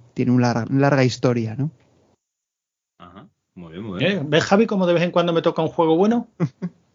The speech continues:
Speaker 2: No, no, a mí lo que me encanta es que, eh, te toca un juego y te traes a Laertes para que
Speaker 3: Hombre,
Speaker 2: te diga, ¿eh?
Speaker 3: perdóname.
Speaker 2: Que me parece, me parece maravilloso, pero <laughs> que tienes
Speaker 3: Perdóname,
Speaker 2: un juego
Speaker 3: pero tú sabes que cuando llevamos años en el podcasting nos especializamos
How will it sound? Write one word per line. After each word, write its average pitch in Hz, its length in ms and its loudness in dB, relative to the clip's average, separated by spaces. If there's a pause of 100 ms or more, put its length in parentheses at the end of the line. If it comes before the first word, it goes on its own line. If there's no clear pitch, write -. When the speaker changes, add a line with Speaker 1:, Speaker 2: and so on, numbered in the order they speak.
(160)
Speaker 2:
No, 151 180 2
no, 175 160 4
a 113 160 0
mí 127 80 0
lo 165 80 2
que 180 80 2
me 165 60 4
encanta 165 300 2
es 180 100 0
que, 117 420 0
eh, 113 60 -2
te 107 100 -10
toca 165 400 2
un 160 140 2
juego 160 320 2
y - 20 0
te 151 100 0
traes 135 360 2
a 147 40 4
Laertes 131 680 0
para 101 280 -2
que - 80 -2
Speaker 3:
Hombre, 123 220 4
Speaker 2:
te 135 80 4
diga, 120 200 -2
¿eh? 104 160 -4
Speaker 3:
perdóname. 139 460 2
Speaker 2:
Que 147 120 2
me 147 100 2
parece, 180 600 2
me 147 120 0
parece 156 300 2
maravilloso, 175 720 0
pero 160 460 0
<laughs> - 180 0
que - 240 -8
tienes 214 220 2
Speaker 3:
Perdóname, 147 360 4
Speaker 2:
un 190 60 2
juego 190 160 2
Speaker 3:
pero 165 160 4
tú 170 140 0
sabes 185 260 2
que 180 140 2
cuando 147 240 0
llevamos 147 360 2
años 151 260 2
en 139 100 4
el 127 80 2
podcasting 151 480 0
nos 135 120 4
especializamos 135 920 2